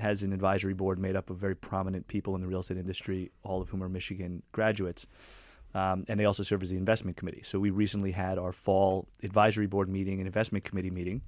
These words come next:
and members of the advisory board had some very pointed words about a couple of the deals. And it,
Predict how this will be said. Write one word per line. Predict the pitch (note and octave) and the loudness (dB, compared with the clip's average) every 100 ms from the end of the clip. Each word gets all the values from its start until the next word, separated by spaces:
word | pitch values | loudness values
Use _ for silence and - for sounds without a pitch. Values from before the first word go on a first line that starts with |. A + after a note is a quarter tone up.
| - - - - - - | -14 -20 -20 -20 -20 -4
and | G2+ F#2+ F#2+ G2+ | 0 2 0 -2
members | G2 F#2+ G2 F#2+ | 0 2 2 2
of | G2 | 2
the | G2+ | 2
advisory | F#2+ F#2+ F#2+ G2+ | 2 4 4 0
board | - F#2+ | -2 -2
had | F#2+ F#2 | 0 -2
some | G2 | 0
very | F#2+ F#2 | 2 0
pointed | - - G2+ G2 G2+ | 0 -2 -2 0 0
words | G#2 A#2+ G2 G2 - | 2 4 4 0 -8
about | G2+ F#2 F#2 F#2 | -6 0 0 0
a | G#2 | -4
couple | - F#2 F#2 | -4 -2 -2
of | F#2 | -4
the | G2 | 0
deals. | B2 F#2+ A#1+ - - | 2 2 0 -10 -4
And | G2+ | 0
it, | G2+ | 0